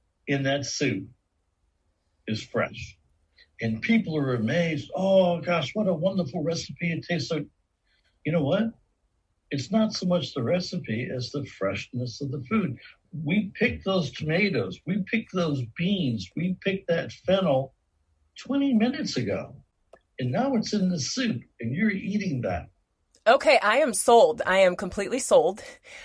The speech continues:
Speaker 2: Where do I begin? I hear this is a good time to start planting. What are some easy plants for beginners?
Speaker 1: In Florida, you know, you may have grown vegetables someplace else.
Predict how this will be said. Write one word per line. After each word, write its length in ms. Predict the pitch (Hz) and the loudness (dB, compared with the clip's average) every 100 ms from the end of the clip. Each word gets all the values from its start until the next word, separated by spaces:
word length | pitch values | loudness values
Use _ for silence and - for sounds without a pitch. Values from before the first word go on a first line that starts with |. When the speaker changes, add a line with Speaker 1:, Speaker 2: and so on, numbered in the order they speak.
| - - - | -20 -14 -10
Speaker 2:
Where 460 | 220 196 254 269 320 | -4 6 8 10 8
do 120 | 349 | 6
I 140 | 285 | 6
begin? 400 | 247 262 220 220 | 4 0 4 6
I 100 | 202 | 6
hear 240 | 190 240 247 | 4 4 4
this 240 | 247 247 | 4 2
is 120 | 220 | 0
a 60 | 214 | -2
good 280 | 185 220 208 | 0 -2 -2
time 360 | 220 208 208 220 | 4 6 6 2
to 100 | 226 | 0
start 300 | 220 190 - | 4 4 4
planting. 560 | 196 180 185 254 247 | 2 4 4 4 4
What 140 | 220 254 | 4 4
are 60 | |
some 220 | 247 277 240 | 2 -4 -8
easy 420 | 220 233 233 233 226 | -6 -4 -2 -4 -2
plants 460 | 240 190 190 - | 2 2 2 -2
for 160 | - 196 | -2 -2
beginners? 760 | 208 175 202 196 147 160 - - _ | -2 -4 0 2 2 -2 -6 -10 _
Speaker 1:
In 180 | 123 120 | -4 -4
Florida, 760 | 110 120 175 254 240 107 110 117 - _ _ _ _ | -4 2 4 4 0 0 -2 -4 -16 _ _ _ _
you 100 | 131 | -2
know, 60 | 127 | 0
you 240 | 147 214 | 2 2
may 220 | 170 190 | 4 2
have 260 | 202 165 127 | 4 2 2
grown 320 | 139 143 143 | 2 4 4
vegetables 560 | 135 131 - 135 123 - | 4 4 2 -6 -6 -4
someplace 420 | 117 113 110 - | -4 -4 -2 0
else. 480 | - 98 - - | -2 -2 -10 -16